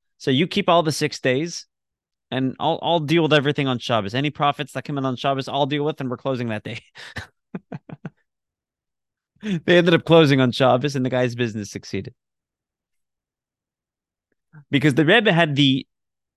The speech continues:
ability to see what Shabbos really is. That Shabbos is a deep, intimate, close relationship with Hashem.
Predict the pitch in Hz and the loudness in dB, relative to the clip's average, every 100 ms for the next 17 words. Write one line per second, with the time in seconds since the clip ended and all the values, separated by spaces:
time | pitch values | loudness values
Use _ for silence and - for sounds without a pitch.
0 | _ - 139 180 175 127 120 - 165 110 | _ 0 2 4 2 0 -4 -2 -2 -2
1 | 123 - _ _ _ _ _ _ _ _ | -6 -14 _ _ _ _ _ _ _ _
2 | _ - _ - 127 - 151 139 123 135 | _ -20 _ -8 -8 -2 0 0 -2 -6
3 | 117 107 95 - _ _ _ _ _ _ | -6 -4 -8 -10 _ _ _ _ _ _
4 | _ _ _ _ _ _ _ _ _ _ | _ _ _ _ _ _ _ _ _ _
5 | _ _ _ - 120 151 139 139 131 120 | _ _ _ -14 -4 0 0 0 -2 -2
6 | 127 147 - - 165 147 143 135 - - | -2 -4 -4 -8 -6 -4 -2 -2 -4 -12
7 | - 139 151 - 139 127 135 139 135 127 | -2 2 2 -2 -2 0 0 0 -4 -8
8 | - 110 107 117 113 - | -10 -10 -6 -4 -4 -6